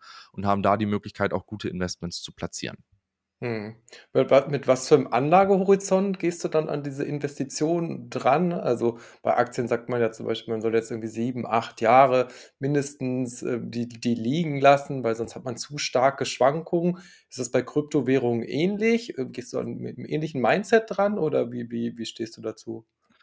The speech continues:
Speaker 1: Also der Kryptomarkt ist natürlich deutlich schle-, schnelllebiger.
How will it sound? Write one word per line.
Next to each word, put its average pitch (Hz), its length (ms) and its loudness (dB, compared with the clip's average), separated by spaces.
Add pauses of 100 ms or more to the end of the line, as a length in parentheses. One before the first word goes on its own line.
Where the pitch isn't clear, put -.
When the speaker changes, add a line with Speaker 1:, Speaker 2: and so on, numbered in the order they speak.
(400)
Speaker 1:
Also 107 160 0
der 110 80 4
Kryptomarkt 120 560 0
ist 104 80 -6
natürlich 98 420 -2
deutlich 98 400 2
schle-, 98 440 0
schnelllebiger. 120 920 -2